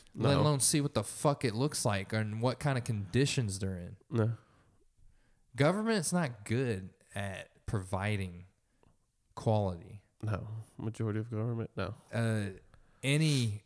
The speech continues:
Speaker 1: motherfucker would agree to that. I don't care what side of the bullshit political spectrum you're on.
Speaker 2: Yeah.
Speaker 1: If you don't recognize that, then you are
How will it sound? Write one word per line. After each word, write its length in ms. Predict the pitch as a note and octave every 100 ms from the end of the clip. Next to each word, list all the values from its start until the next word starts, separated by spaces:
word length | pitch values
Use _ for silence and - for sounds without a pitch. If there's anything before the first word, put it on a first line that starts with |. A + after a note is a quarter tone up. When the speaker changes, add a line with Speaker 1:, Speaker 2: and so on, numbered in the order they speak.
| -
Speaker 1:
motherfucker 560 | A2 G2 - G#2+ - F#2+
would 120 | F#2
agree 260 | F2+ G2+ F#2+
to 140 | G2
that. 100 | G2+
I 40 | G#2
don't 180 | A#2
care 180 | - A2+
what 260 | F#2+ G#2+ A2
side 340 | - A2+ G#2
of 120 | G2+
the 140 | F#2+ F2 - -
bullshit 500 | G#2+ A2 G#2+ - G#2+
political 420 | - A2 G#2 G2+
spectrum 560 | F#2 - G#2 - G#2+ F#2+
you're 120 | F#2
on. 240 | E2+ F2+ F#2+ -
Speaker 2:
Yeah. 240 | G#2+ F#2+ G2+ - _ _ _ _ _ _
Speaker 1:
If 240 | A2 - -
you 100 | D3
don't 160 | D3
recognize 560 | A#2 C3 - A2 G2 G2
that, 240 | G2+ F#2+
then 340 | G2+ G2+ G2 F#2+
you 160 | G2 A#2+
are 140 | F#2+